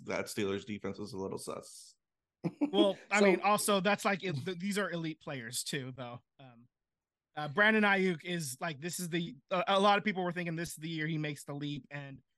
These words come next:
Speaker 1: It looks,
Speaker 2: through
Speaker 1: he's
Speaker 2: one
Speaker 1: looking good.
Speaker 2: game, it's a, it's, it's a small sample size, but through, like, in his first game, he delivered. Uh, this last week was an Ayuk game.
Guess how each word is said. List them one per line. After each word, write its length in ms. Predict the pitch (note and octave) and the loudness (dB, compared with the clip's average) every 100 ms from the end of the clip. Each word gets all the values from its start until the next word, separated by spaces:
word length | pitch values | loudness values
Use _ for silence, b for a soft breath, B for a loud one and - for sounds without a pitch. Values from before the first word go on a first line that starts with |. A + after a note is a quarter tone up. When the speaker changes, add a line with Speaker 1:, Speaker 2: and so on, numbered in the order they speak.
| _ _ _ _ _ _ _ _ _ _ _ _ - | _ _ _ _ _ _ _ _ _ _ _ _ -2
Speaker 1:
It 40 | A#2 | 2
looks, 260 | A#2+ - | 2 2
Speaker 2:
through 180 | - B3 | 4 6
Speaker 1:
he's 100 | A#2 | 8
Speaker 2:
one 100 | - | 8
Speaker 1:
looking 160 | - A3 | 8 8
good. 180 | C#4 C#4+ | 8 8
Speaker 2:
game, 220 | A#3+ A#3 _ - | 6 2 _ -4
it's 200 | G#3 - | -4 0
a, 200 | G#3+ G3 F#3+ | 0 0 -4
it's, 160 | D3+ | -4
it's 320 | G3 F#3+ G3 | -6 -6 -4
a 40 | F#3 | -6
small 280 | - G3+ A#3 | 2 4 4
sample 360 | A#3+ A#3 G#3+ | 4 2 0
size, 460 | F#3+ F#3+ D#3+ D3 D3 | -4 -4 -4 -6 -10
but 300 | C3 D#3+ D#3 D#3+ - | -6 -6 -6 -10 -2
through, 220 | F#3+ G3 - | 0 0 -2
like, 300 | E3+ F3 C#3+ | -4 -4 -2
in 140 | G3+ G#3 | 0 0
his 160 | A3 | 0
first 280 | G#3+ G3+ F3 | 0 -2 0
game, 280 | G3 F#3+ E3 | -2 -2 -2
he 120 | E3+ | -6
delivered. 560 | D#3+ D#3+ D#3 C#3+ D3 C#3+ b b _ E3 | -6 -6 -6 -4 -6 -8 b b _ -2
Uh, 240 | D#3 D3+ | 0 0
this 220 | C#3 F#3+ G3 | -2 -2 2
last 280 | F3 F#3 | 2 2
week 180 | G3 F#3+ | 0 0
was 300 | F3 F3 D3 | 0 0 0
an 180 | E3 D#3+ D#3 | -4 -6 -2
Ayuk 380 | D#3 E3 D#3+ C3+ | -2 -2 -6 -6
game. 380 | D#3+ D#3+ D#3 | -4 -4 -4